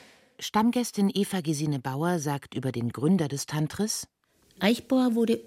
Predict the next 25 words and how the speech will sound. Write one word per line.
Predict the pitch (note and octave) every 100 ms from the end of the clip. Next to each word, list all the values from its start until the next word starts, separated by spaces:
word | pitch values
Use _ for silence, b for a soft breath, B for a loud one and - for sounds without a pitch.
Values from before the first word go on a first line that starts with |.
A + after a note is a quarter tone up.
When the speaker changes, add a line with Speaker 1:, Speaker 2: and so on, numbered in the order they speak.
| -
Speaker 2:
unendlich | C4 C4+ - B3 E4+ - D#4 - -
oft | G#3+ - -
gefragt | A3 - D3+ F#3 C#4 -
und | - F#3+
er |
hat | F#3+ -
mir |
das | G3+ F#3+
lachend | F#3 A3 - D4+ - -
immer | B3 A3+
wieder | A3 - -
erzählt, | G3 - F3 G#3 D#4 B B B B -
wenn | A3
ich | G3+
ihn | G3 F#3
traf, | - F#3 C4 - B B B B B B _ _ _
wie | G#3 B3 F4+ F#4 - _
oft | A#3+ C#4 - - - - _ -
er | G3+ F#3+
gedrängt | G3 E3+ - G3 G#3+ A#3+ - D#3
wurde, | D#3+ C#3 - - _ _ _ _ -
innenarchitektonisch | A#3 B3+ - G#3+ A3 - - - G3 G3+ G3+
etwas | - - E3 -
zu | - -
ändern | F3 D#3 C#3 A#2